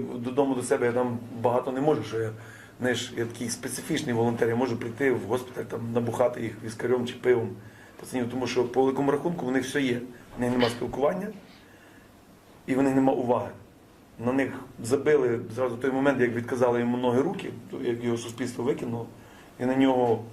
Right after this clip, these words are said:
весь соціум забив, тому що він не цікавий їм. Зайшов чувак з вулиці, і в чотирьох хлопців, в яких, е,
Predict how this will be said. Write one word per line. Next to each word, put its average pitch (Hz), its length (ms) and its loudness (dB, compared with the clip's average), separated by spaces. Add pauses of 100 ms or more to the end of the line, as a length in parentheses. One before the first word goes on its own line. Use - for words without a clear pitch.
(360)
весь 123 240 0
соціум 123 380 2
забив, 139 280 0
тому 120 140 -2
що 113 120 -4
він 123 120 0
не 120 80 -4
цікавий 113 420 0
їм. 110 120 -8 (440)
Зайшов 127 300 0
чувак 131 340 2
з 117 80 -12
вулиці, 147 460 0 (340)
і 135 80 0
в 131 40 0
чотирьох 135 420 2
хлопців, 131 300 0
в - 20 -6
яких, 117 440 -8
е, 117 380 4